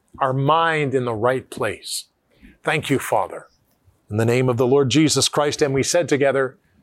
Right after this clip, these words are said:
Amen. Now, with that in mind, we come to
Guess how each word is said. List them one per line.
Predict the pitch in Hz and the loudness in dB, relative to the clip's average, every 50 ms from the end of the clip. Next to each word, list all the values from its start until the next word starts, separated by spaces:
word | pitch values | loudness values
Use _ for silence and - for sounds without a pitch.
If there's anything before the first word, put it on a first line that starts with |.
| _ _ _ _ _ - | _ _ _ _ _ -10
Amen. | 123 104 101 110 123 131 120 - _ _ _ _ _ _ _ _ _ - - - - - _ | -8 -6 -4 -4 -4 -4 -6 -10 _ _ _ _ _ _ _ _ _ -20 -20 -20 -20 -20 _
Now, | - 113 135 127 - - - _ _ _ _ _ _ - _ _ | -6 -4 -4 -4 -4 -8 -14 _ _ _ _ _ _ -20 _ _
with | - 123 123 - - | 0 0 0 0 0
that | - 131 143 156 185 | 0 0 0 2 2
in | 208 208 | 2 2
mind, | 220 247 226 - - - - - - - - _ _ _ - - _ _ _ _ _ | 2 0 0 -2 -6 -8 -12 -16 -16 -16 -18 _ _ _ -20 -20 _ _ _ _ _
we | 147 147 135 | 0 0 0
come | - - 196 208 190 160 - | 0 0 0 0 0 -2 -2
to | - 147 139 139 | 0 -2 -2 -2